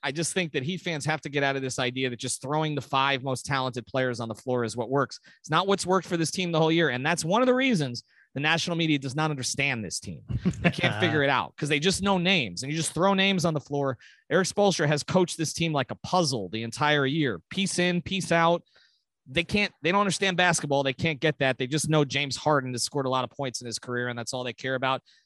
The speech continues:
Speaker 1: And he sucked tonight, okay? And in my view, he's pretty much
Speaker 2: Tyler
Speaker 1: cooked.
Speaker 2: Herro's better than James Harden.
Speaker 1: I'll let you close with that. All right. Thanks to our sponsors, water cleanup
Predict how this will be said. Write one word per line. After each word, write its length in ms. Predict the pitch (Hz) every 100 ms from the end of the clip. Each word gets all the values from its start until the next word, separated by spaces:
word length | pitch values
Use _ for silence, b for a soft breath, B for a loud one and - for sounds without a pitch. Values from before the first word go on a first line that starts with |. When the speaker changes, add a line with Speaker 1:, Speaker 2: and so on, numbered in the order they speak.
| b -
Speaker 1:
And 100 | 110
he 100 | 185
sucked 420 | - 143 131 -
tonight, 420 | 95 80 76 73 90
okay? 400 | - 120 117 98
And 100 | 110
in 80 |
my 220 | 113 147 147
view, 440 | 123 120 110 104 _ _ _ _ -
he's 120 | 131
pretty 160 | 175 151
much 120 | 147
Speaker 2:
Tyler 200 | 147 147
Speaker 1:
cooked. 120 | 120
Speaker 2:
Herro's 300 | 143 131 117
better 300 | 135 127 123
than 180 | 123 117
James 340 | 123 117 113
Harden. 420 | 123 113 110 110 - _ -
Speaker 1:
I'll 140 | 151
let 200 | 160 -
you 80 | 123
close 400 | - 117 107 95
with 120 | 90
that. 200 | 80 -
All 80 | 165
right. 220 | 175 127 -
Thanks 220 | 185 190
to 60 | 208
our 100 | 190
sponsors, 520 | - 196 190 190 165
water 280 | 156 202 202
cleanup 460 | - 202 196 185